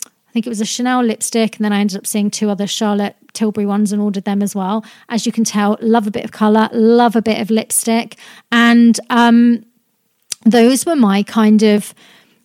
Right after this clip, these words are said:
it was a way of basically allowing people to tap in and access something that doesn't need to be massive. It's something that you can add every day, that bit of lipstick, that, that colour, but it represented something else. And it's what it represented is what is actually,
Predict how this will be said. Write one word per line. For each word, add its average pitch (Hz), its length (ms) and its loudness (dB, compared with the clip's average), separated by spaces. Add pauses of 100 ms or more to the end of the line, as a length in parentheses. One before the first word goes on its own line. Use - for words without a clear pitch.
(440)
it 269 100 0
was 262 140 0
a 262 40 0
way 269 360 0
of - 200 -6
basically 214 920 -2 (200)
allowing 240 440 0
people 220 280 -4
to 202 140 -10
tap 220 340 -6
in 220 160 -2
and 202 140 -2
access - 500 -8
something 220 600 -4
that 208 160 -10
doesn't 262 260 -6
need 208 120 0
to - 100 -16
be 208 100 -2
massive. 202 460 -4
It's - 100 0
something 220 340 0
that 190 80 -6
you 214 120 -8
can 214 120 -4
add 208 280 -2 (340)
every 262 240 -2
day, 220 300 0
that 226 280 -6
bit 254 160 0
of 220 160 -2
lipstick, - 580 -6
that, 233 260 -4 (500)
that - 240 -6
colour, 214 500 -4
but 240 120 -2
it 247 100 -6
represented 240 880 -4
something 220 420 -2
else. 196 320 -4
And 220 80 -4
it's - 160 -12
what 247 140 -2
it 240 120 -6
represented 220 720 -2
is 202 180 -6
what 208 160 -4
is 208 200 -6
actually, 214 440 -8